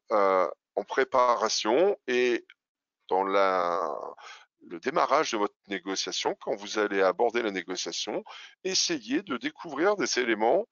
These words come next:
qui vont vous faire, euh, paraître, apparaître une zone d'accord potentielle. Existe-t-il telle, existe-t-il telle, un, une zone dans laque-, laquelle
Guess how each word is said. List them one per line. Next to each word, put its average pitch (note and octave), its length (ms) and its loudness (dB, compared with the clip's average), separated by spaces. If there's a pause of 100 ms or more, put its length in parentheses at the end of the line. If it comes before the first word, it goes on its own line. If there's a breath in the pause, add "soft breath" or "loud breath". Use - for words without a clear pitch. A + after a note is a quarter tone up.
(380 loud breath)
qui - 200 -14
vont F#3 180 -4
vous C#3+ 160 -10
faire, C3+ 520 4 (460)
euh, F2 480 -2 (840)
paraître, C#3+ 480 2
apparaître A2+ 800 0
une A#2+ 300 -6
zone F#3 320 0
d'accord C#3+ 380 0
potentielle. - 640 -6 (560 loud breath)
Existe-t-il - 840 -2 (100)
telle, C#3 400 2 (220)
existe-t-il - 800 -4
telle, C3+ 420 0
un, G#2 240 0
une A2 120 -10
zone C#3 240 0
dans A2 140 2
laque-, A2+ 460 0
laquelle A2 600 2